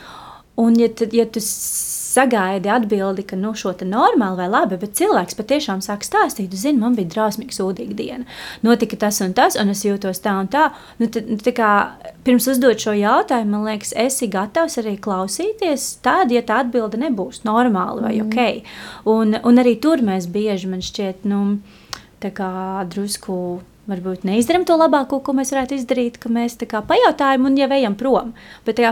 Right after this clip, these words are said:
Speaker 1: paliec un paklausies. Un, eh, tev jau nav nekas jāatbild, tev nav jādod padoms iespējams, tev, ja tev viņi neprasa, vai ne? Ām, tev nav tur,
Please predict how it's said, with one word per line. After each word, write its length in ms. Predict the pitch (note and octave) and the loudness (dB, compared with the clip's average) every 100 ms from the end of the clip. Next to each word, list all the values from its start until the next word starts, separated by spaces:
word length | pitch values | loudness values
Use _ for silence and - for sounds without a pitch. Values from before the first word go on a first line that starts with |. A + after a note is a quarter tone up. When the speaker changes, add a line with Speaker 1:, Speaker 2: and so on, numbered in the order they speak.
| A3+ | 0
Speaker 1:
paliec 480 | G#4+ G#4+ G3+ - - | 2 2 2 -2 -2
un 80 | B3 | 0
paklausies. 840 | E4+ E4+ F3+ G#3 - - A3 - A#3+ | 0 -2 -4 -4 -8 -8 -10 -6 -2
Un, 220 | A3+ A3+ | 0 2
eh, 80 | A#3 | 0
tev 160 | C#4+ G#4 | 2 4
jau 120 | C#4+ | 4
nav 160 | D#4 D#4+ | 4 2
nekas 240 | C4 C4 | 0 -2
jāatbild, 380 | D#4 D4 G3 G3+ | -2 0 0 -2
tev 100 | G#3 G#3 | -2 -2
nav 120 | G3+ | -2
jādod 320 | G3 G3 - - | -2 -4 -8 0
padoms 460 | E4 D4+ D4+ D4 | 2 4 2 2
iespējams, 420 | D4+ D4 D4 C#4 - | 0 -2 -2 -4 -2
tev, 220 | G3+ G#3 | -4 -2
ja 140 | A3 | -2
tev 180 | G#3 G3 | 0 -2
viņi 140 | F#3+ F#3 | 0 -2
neprasa, 460 | G3 - - A3 | -4 -8 -12 -10
vai 80 | A3 | -6
ne? 100 | G3+ - - - - - | -6 -8 -12 -14 -14 -4
Ām, 600 | G3 F#3+ F#3+ F#3+ F#3+ F#3 | -2 0 0 0 0 -2
tev 160 | F3+ F#3+ | -2 0
nav 220 | G3+ A3 G#3 | 2 2 0
tur, 140 | G3 | -2